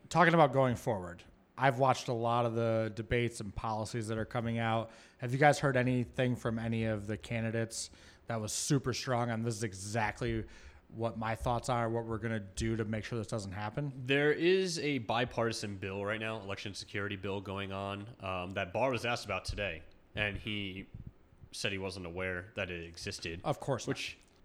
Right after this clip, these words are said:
Speaker 2: is strange to me as being the, again, top cop in the country. This is something that he should be aware of and be able to speak to measures taken.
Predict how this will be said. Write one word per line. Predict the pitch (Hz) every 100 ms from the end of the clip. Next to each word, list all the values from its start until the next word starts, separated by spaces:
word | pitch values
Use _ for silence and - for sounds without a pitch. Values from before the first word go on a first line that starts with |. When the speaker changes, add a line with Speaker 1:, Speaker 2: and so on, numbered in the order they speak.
| -
Speaker 2:
is |
strange | - - 104 95 92 -
to |
me | 92 92 107 -
as | 98 92 87 85 -
being | - 104 92 90
the, | 92 90 - _
again, | 110 104 82 - -
top | 131 113 -
cop | 135 110 98
in |
the | 92
country. | - 110 - 98 87 - - - -
This | 120 117
is |
something | - 110 110
that | 101 98 - - _ _
he | 123
should | 113 98
be | 92
aware | 87 87 85
of | 85 85
and | 90 90 92 - _ -
be | 98
able | 87
to | 85 85 - -
speak | - - - 101 -
to | - - 101 90 85 - - 107
measures | 101 92 90 87 -
taken. | 98 85 85